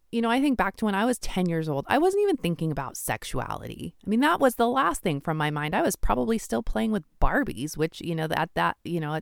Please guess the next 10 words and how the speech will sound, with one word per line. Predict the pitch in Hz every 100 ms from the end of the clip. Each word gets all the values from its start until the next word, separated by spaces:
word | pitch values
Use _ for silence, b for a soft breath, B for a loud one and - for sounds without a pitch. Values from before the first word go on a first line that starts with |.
| -
we | 185 175 226
grew | 185
up | 156
in | 160
a | 147
time | 156 156
when | 156 147
Barbie's | 143 147 170 135
body | - 135 233 156
was | 127 131 135